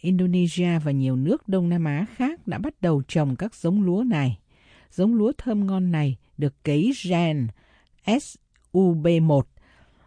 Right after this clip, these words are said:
một loại gen giữ cho cây lúa ngưng phát triển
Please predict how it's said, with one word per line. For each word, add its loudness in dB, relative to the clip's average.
một 0
loại 0
gen 2
giữ -2
cho 0
cây 2
lúa 2
ngưng 2
phát -8
triển -2